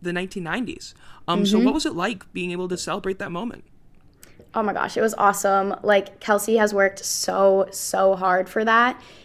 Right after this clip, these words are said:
Speaker 2: and we all knew she could do it, but, like, would she do it on that day? We don't know.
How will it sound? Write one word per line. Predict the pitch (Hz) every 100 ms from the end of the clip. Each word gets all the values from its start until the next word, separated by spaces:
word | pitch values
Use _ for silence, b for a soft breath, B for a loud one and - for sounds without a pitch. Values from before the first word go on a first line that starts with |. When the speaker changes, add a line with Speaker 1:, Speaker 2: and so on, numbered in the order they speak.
| B
Speaker 2:
and | - 202 196 196 -
we | - 220
all | 220 240
knew | 202 202
she | -
could | 214 208
do | 175 180 185
it, | 247 294 - B B -
but, | 190 -
like, | 185 -
would | 185 202
she | 196 233
do | 208 202
it |
on | 190 196
that | 190 185
day? | 208 196 196 240 277 B B B -
We | 196
don't | 185
know. | 190 208 247 285